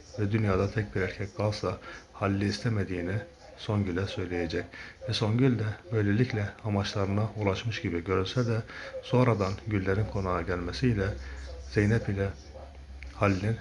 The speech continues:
birbirlerine yakınlığını görünce deliye dönecek. Hatta proje ile birlikte çalışacaklarını Halil Zeynep'e söyleyince Songül bunun hesabını Halil'den sormak isteyecek.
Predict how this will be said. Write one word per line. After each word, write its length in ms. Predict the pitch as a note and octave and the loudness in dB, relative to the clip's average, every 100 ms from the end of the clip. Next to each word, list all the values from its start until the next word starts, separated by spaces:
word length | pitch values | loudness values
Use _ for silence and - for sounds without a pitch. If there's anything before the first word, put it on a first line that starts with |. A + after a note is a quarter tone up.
| - | -2
birbirlerine 760 | G#2+ G2 F#2+ G2 G2 G2 G#2 A#2+ - - | 0 2 2 2 2 2 2 0 -2 -6
yakınlığını 540 | G#2+ G2 G2+ F2+ E2 E2 - - | -4 -2 -2 -2 -2 -4 -6 -4
görünce 400 | G2+ A#2 A#2 G#2 G#2 - - - - | 0 2 2 2 0 -4 -14 -16 -2
deliye 300 | G#2+ G#2 G2+ | 2 2 2
dönecek. 400 | G2 F2+ D#2 - - | -2 -4 -4 -4 -2
Hatta 440 | - C#3 - G#2+ F2 - - - - - - F3+ - - - - - - - - | 2 2 4 0 0 -8 -20 -20 -14 -14 -14 -16 -16 -16 -18 -20 -20 -20 -20 -4
proje 360 | - A#2 B2+ A2 | 4 6 6 4
ile 320 | F#2+ G2 G#2 - - | 2 0 -2 -6 -6
birlikte 340 | G#2 G2 - | -4 -2 -4
çalışacaklarını 840 | A2 G#2+ G2+ G2 G2 F#2+ F#2 F2+ G2 - - - | -4 -2 -4 -4 -4 -2 -2 -2 -4 -4 -12 -2
Halil 340 | A2 G#2 G2 - - - - - - - - - - - - - - - - | 2 4 2 -2 -10 -14 -16 -18 -20 -20 -20 -20 -20 -20 -20 -20 -20 -20 -2
Zeynep'e 420 | A2 G#2 G2+ G2+ | 2 4 2 0
söyleyince 640 | G2 G#2 G2 G#2+ C3 A2+ G#2+ - - - - - - - - - | 0 0 4 4 4 2 0 -4 -12 -18 -18 -20 -20 -20 -20 -14
Songül 440 | - A#2+ A2+ G#2 G#2 | 0 4 4 2 -2
bunun 180 | G#2+ G#2+ | -2 0
hesabını 560 | G2+ - F#2+ F2+ F2+ A#2 - - - - - - - - - | 0 2 0 0 0 -2 -4 -14 -18 -18 -20 -16 -14 -14 -2
Halil'den 460 | G2+ G2+ F#2 G2+ | 2 2 2 -2
sormak 420 | G#2+ A2+ G2+ G2 F#2+ | -2 -2 0 0 -2
isteyecek. 420 | - F2+ D#2 | -4 -2 -2